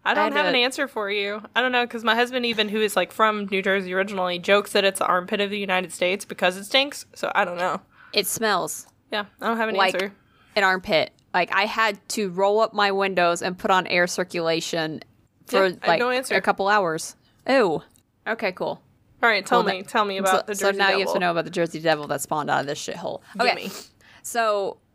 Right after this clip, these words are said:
Speaker 2: oh, first line of my notes. "Even though Jersey is a colossal shithole,
Speaker 1: Ooh.
Speaker 2: the southeastern tip part of New Jersey is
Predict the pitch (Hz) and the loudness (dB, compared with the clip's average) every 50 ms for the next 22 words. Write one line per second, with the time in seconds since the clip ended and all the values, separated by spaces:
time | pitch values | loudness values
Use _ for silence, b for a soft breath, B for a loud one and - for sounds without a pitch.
0 | _ _ 262 285 247 190 - - - - - 247 247 240 - 226 226 226 226 226 | _ _ 2 2 2 2 0 -4 -10 -4 0 0 0 0 0 0 0 0 0 0
1 | 220 220 220 220 190 156 170 - - - 339 381 381 359 302 262 254 233 208 185 | 0 0 2 2 2 2 2 -2 -4 -2 -2 0 2 2 2 4 4 2 2 2
2 | - 220 226 214 185 185 180 175 151 175 - - 196 190 196 - - 156 - - | 2 2 2 2 2 0 -2 -2 -4 -6 0 2 4 4 4 2 0 -6 -6 -2
3 | - 220 214 - - 165 160 156 165 175 - _ _ _ _ _ _ 226 262 339 | 0 0 0 2 2 2 4 4 2 0 -2 _ _ _ _ _ _ 0 2 2
4 | 302 - - - _ _ _ _ _ _ - - - - - 226 226 226 220 220 | 2 2 -2 -10 _ _ _ _ _ _ -12 -12 -10 -4 -2 0 0 2 2 2
5 | 214 208 214 - - 247 262 294 - - 247 262 - 262 233 220 - - 254 220 | 2 2 0 0 2 2 2 2 0 -2 -4 -2 -2 -2 -4 -4 -2 -2 -4 -4
6 | - _ - 214 208 - 190 185 190 185 175 185 196 214 214 208 202 185 - - | -4 _ 0 0 2 2 0 -2 -2 -4 -2 0 0 0 0 0 -2 -2 -2 -2
7 | 175 - | -2 -4